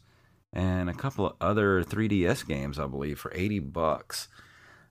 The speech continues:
Um, there's one here for Game Boy Color, fourteen ninety-nine. Uh, Game Boy Color, box only. Mm-hmm. Uh, here's one. Uh, well, Game Boy Color, nineteen ninety-eight, twenty-one ninety-seven.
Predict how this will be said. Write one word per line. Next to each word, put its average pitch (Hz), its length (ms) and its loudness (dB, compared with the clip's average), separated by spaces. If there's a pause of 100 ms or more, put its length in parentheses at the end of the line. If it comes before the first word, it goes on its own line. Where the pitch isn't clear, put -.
(140)
Um, 95 800 2
there's 92 180 -2
one 107 160 6
here 101 160 6
for 90 140 0
Game 87 260 0
Boy 71 140 -4
Color, 120 460 6
fourteen 117 520 2
ninety-nine. 104 800 4 (480)
Uh, 90 480 4
Game 92 240 0
Boy 95 160 4
Color, 95 720 6 (120)
box 76 480 -6
only. 85 480 -2
Mm-hmm. 80 600 -2 (460)
Uh, 107 240 6
here's 110 240 4
one. 98 280 2
Uh, 92 280 4
well, 101 240 8
Game 92 540 2
Boy 90 160 4
Color, 107 480 6
nineteen 98 320 2
ninety-eight, 90 500 2
twenty-one 92 600 2
ninety-seven. 92 960 2